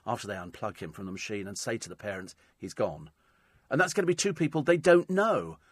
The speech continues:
Whereas surely they know all the doctors and nurses at Great Ormond Street. I would have thought, personally speaking, they would be the best people. They, they've sort of,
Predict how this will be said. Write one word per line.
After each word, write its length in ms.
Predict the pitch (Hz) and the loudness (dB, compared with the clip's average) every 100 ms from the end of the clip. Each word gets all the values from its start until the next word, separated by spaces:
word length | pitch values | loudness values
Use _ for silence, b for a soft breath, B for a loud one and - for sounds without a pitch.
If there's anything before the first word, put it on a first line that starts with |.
| b b | b b
Whereas 300 | 180 180 - | 8 8 6
surely 440 | - 233 247 120 | 6 8 8 6
they 180 | 95 139 | 2 2
know 180 | 147 151 | 4 4
all 160 | 143 | 4
the 80 | 131 | 2
doctors 420 | 131 147 - 151 | 2 0 0 -4
and 140 | 139 131 | 0 2
nurses 380 | 147 131 - 95 | 2 2 -2 -8
at 100 | - | -4
Great 240 | 139 147 | -2 0
Ormond 300 | 160 180 123 | -2 -2 -4
Street. 240 | - - - | -6 -6 2
I 140 | 202 | 6
would 120 | 143 | 6
have 80 | 123 | 2
thought, 440 | - 151 104 90 | 0 2 2 0
personally 440 | - 180 - - 85 | 2 2 2 -2 -8
speaking, 440 | - 98 - 104 B B B | -6 -8 -6 -10 B B B
they 120 | - 143 | 6 6
would 120 | 135 | 6
be 80 | 139 | 0
the 80 | |
best 280 | 135 143 - | 2 0 0
people. 380 | 165 170 - 92 | -2 -4 -4 0
They, 160 | 120 120 | 2 2
they've 240 | 120 123 | 2 0
sort 200 | - 135 | 2 2
of, 140 | 131 | 2